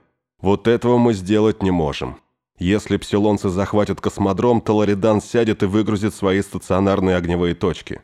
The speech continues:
Через три часа здесь будет полноценная киборгизированная крепость. Что будет тогда, хотите знать?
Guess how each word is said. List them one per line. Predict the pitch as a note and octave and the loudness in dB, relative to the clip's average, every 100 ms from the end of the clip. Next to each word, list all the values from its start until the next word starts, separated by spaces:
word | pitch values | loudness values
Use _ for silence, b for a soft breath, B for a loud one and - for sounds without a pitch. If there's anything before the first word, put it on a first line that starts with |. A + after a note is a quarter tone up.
| _ _ _ _ | _ _ _ _
Через | - - G2 G#2+ | -8 -2 0 0
три | - B2 B2 | 0 0 0
часа | A#2+ - C3 | -2 2 0
здесь | G2 A2+ F#2 | 2 0 0
будет | G2+ A2+ A2 - | 0 2 0 2
полноценная | A2 G#2+ G#2 - B2 A#2+ A2+ | 4 4 2 2 2 4 4
киборгизированная | - A2+ G#2 A2 G2+ A2 A2+ G#2+ A2 A2 | 2 0 2 2 0 2 2 4 4 2
крепость. | G#2+ F#2+ D#2 - - - | 2 0 -2 -8 -12 -18
Что | - - A#2 | -16 -2 0
будет | A#2 G#2+ - | 2 0 0
тогда, | G#2 G2+ G#2+ | 0 2 0
хотите | A#2 A2 C#3+ - | 2 0 0 -2
знать? | C#2+ C#2+ A1 - | -2 -4 -4 -12